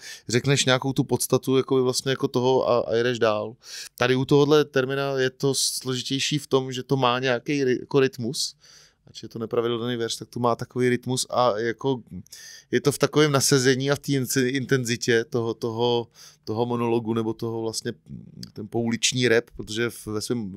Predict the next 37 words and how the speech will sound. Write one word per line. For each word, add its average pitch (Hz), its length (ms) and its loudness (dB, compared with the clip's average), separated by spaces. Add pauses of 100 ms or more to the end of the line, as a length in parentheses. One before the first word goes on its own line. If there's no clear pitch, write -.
(160)
v - 60 -20
tom 135 140 0
originále 135 460 4
to 139 100 0
má 139 240 4 (320)
jednoslabičný 131 800 2
prostě 131 440 2
slovíčka 123 560 2 (760)
a 107 720 6
u 113 100 -4
nás, 117 440 2
eh, 123 40 2 (540)
aby 104 140 -8
se 117 80 -2
to 135 100 4
rýmovalo, 123 360 2
tak 123 220 -4
jako 127 260 2
je 123 80 6
to, 127 180 2
jsou 127 180 -6
to 135 80 2
dvouslabiční, 117 640 0
takže 87 220 -6
se 113 120 -6
to 127 100 -4
jako 120 140 -6
tak 127 160 -2
poetizuje. 113 680 0 (1040)
No, 139 300 6
ale 143 180 6
jakoby 139 260 0
vlastně 139 300 2
o 135 100 2
to 135 100 0
víc, 123 340 -2
eh, 117 500 -4